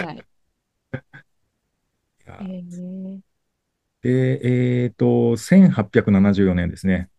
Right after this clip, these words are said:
Speaker 2: あの、
Speaker 1: うん。
Speaker 2: 明治七年ですね。熊本医学校で学んで、えー、いく中で二十一歳になります。
Speaker 1: うん、うん。
Speaker 2: で、この年ですね、日本で大きな出来事としてはですね、あのー、民選議員設立憲白書っていうのを、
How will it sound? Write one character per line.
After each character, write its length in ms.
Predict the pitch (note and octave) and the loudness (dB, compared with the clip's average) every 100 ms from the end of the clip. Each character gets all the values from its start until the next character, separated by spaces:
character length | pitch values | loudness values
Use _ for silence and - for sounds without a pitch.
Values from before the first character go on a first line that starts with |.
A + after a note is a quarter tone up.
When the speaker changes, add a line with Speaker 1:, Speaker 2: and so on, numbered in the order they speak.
| _ _ | _ _
Speaker 2:
あ 140 | G#2 F#2+ | -6 -4
の、 100 | F#2 | -4
Speaker 1:
う 20 | |
ん。 20 | - | -4
Speaker 2:
明 80 | A#2+ | -4
治 140 | G2 | -2
七 240 | F2 F#2 F#2 | 0 2 0
年 240 | D#2 D2 | -2 -10
で 60 | - | -12
す 120 | - | -4
ね。 220 | G#2 F#2+ _ _ _ | -2 -4 _ _ _
熊 180 | - G2+ | -4 0
本 240 | G2 G2 G#2 | 0 0 0
医 60 | |
学 200 | G2+ G2+ - | 0 -4 -6
校 160 | F2+ | -4
で 140 | B2 A2 | -2 0
学 280 | F#2+ F#2+ | 0 0
ん 140 | F2+ E2+ | -2 -4
で、 180 | E2+ - | -6 -6
え 240 | F#2 E2+ F2 | -8 -6 -8
ー、 20 | |
い 80 | F#2 | -4
く 80 | |
中 220 | F#2+ G2 G#2 | -4 -2 -2
で 80 | |
二 120 | F#2 B2+ | 0 0
十 100 | G2+ | 0
一 60 | |
歳 200 | F#2 B2 | -2 -2
に 100 | F#2 | -2
な 80 | - | -4
り 120 | D#2 | -14
ま 100 | - | -18
す。 160 | - _ _ _ | -20 _ _ _
Speaker 1:
う 80 | G3+ | -6
ん、 220 | G3+ E3+ - - | -6 -8 -14 -12
う 60 | |
ん。 160 | F3+ D#3+ _ _ _ - _ - | -12 -12 _ _ _ -20 _ -6
Speaker 2:
で、 220 | D#3+ E3 | 0 0
こ 140 | - | 4
の 60 | G3 | 4
年 240 | B3 A#3+ | 4 0
で 80 | G2 | -2
す 100 | F#2 | 0
ね、 140 | B2 G#2+ | 2 2
日 120 | C3 | 2
本 140 | D3+ | 2
で 80 | A2+ | 4
大 120 | A#2+ | 4
き 80 | G#2 | 2
な 80 | F2 | -2
出 120 | F#2 | -2
来 80 | F#2+ | -2
事 220 | F#2+ F#2+ | -4 -4
と 100 | - | -14
し 80 | - | -12
て 60 | E2+ | -12
は 60 | |
で 80 | - | -10
す 120 | - | -2
ね、 220 | G2+ C3+ - | -2 -2 -6
あ 140 | G2+ G#2 | -6 -2
の 800 | G2 F#2+ F#2 F2+ F2+ F2 F2 - _ _ _ _ | 0 0 -2 -2 -6 -6 -8 -12 _ _ _ _
ー、 40 | A#2 | 0
民 160 | D3 | 0
選 280 | D#3 E3+ D#3+ | 2 2 2
議 100 | D#3 | 2
員 220 | D#3 D3 | 2 2
設 240 | A#2+ G2 A#2 | 0 0 -2
立 240 | A#2 - | -4 -4
憲 160 | A2+ G#2+ | -2 -2
白 180 | G#2 - | -4 -6
書 160 | - G2+ | -4 -4
っ 60 | |
て 140 | - F#2 | -6 -8
い 40 | |
う 40 | |
の 220 | F#2 G2+ | -4 -4
を、 60 | - | -6